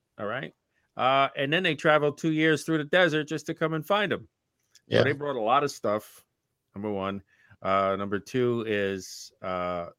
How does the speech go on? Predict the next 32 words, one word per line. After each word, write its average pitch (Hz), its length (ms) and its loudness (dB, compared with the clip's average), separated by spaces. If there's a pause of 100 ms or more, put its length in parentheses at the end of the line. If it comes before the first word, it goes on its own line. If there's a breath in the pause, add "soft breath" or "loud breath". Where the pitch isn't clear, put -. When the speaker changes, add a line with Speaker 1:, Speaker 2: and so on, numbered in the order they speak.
(180)
Speaker 1:
they 117 300 0
knew. 92 380 -2 (500)
How 143 180 2
come 135 180 -4
the 104 80 -2
Pharisees 87 560 -4
didn't 82 240 -10
know? 82 220 -10 (420)
The 101 160 -2
Essenes 123 520 -4
knew. 123 300 -2 (580)
The 120 100 -4
Speaker 2:
Uh-huh. 107 180 0
Speaker 1:
Essenes 151 180 -6
had 131 180 0
it 107 160 -4
pe-, 135 180 -6
they, 139 240 -2
they 131 200 -2
had 139 140 4
it 120 120 -2
pegged 127 300 -2
to 123 100 -2
the 113 100 -4
day 101 460 -2 (380 soft breath)
when 107 180 -2
he 104 80 0
was 104 140 -4
gonna 107 160 -6
be 101 120 -6
crucified. 127 540 -8 (600)
So 87 400 -6